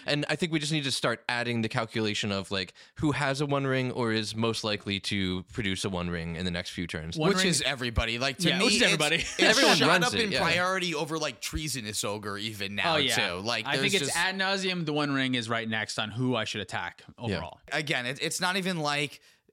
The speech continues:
Speaker 3: the One Ring has to be in play. I'm even tr-, trying to target you before your One Ring comes down, too, so.
Speaker 2: One Ring is, is good. Very good. Every deck should play it, probably.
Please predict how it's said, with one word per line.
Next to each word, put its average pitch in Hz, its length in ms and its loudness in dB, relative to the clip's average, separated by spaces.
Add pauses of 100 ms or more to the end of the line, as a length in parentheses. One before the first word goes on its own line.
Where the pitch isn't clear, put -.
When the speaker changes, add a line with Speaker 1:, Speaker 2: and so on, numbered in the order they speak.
(160)
Speaker 3:
the 156 200 -2
One 165 220 0
Ring 165 160 -2
has 127 260 0
to 147 100 -4
be 120 160 0
in 117 100 -4
play. 147 400 -2
I'm 131 220 -2
even 160 320 -2
tr-, - 160 -6
trying 151 240 -2
to 139 60 -6
target 143 380 -4
you 135 340 -2 (120)
before 185 380 0
your 139 160 -4
One 117 220 -4
Ring 104 240 -6
comes 98 260 -8
down, 87 320 -4
too, 101 240 -4
so. 85 480 -6
Speaker 2:
One 135 160 0
Ring 139 140 2
is, 120 180 -2
is 123 320 -2
good. 98 340 -4
Very 117 220 0
good. 117 260 -2
Every 110 280 -4
deck 110 360 -2
should 117 240 -4
play 98 200 -4
it, 95 80 -8
probably. 92 420 -10